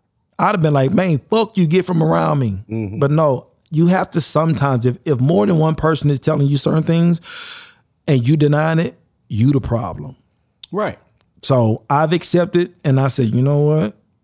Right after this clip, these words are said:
Speaker 1: Before I get too far off or before I project that stuff onto my son, let me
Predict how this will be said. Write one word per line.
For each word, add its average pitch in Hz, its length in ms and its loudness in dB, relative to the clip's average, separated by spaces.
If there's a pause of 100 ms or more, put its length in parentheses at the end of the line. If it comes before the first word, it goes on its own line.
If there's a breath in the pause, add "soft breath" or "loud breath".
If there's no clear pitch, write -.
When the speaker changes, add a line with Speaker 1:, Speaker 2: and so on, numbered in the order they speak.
(140)
Speaker 1:
Before 131 400 0
I 151 40 0
get 147 260 -2
too 143 160 2
far 147 300 0
off 139 240 2
or 143 480 -6
before 147 500 -2
I 139 40 2
project 139 440 -2
that 139 140 2
stuff 143 300 -2
onto 135 240 0
my 131 140 2
son, 123 480 0 (400 soft breath)
let 180 140 2
me 214 160 4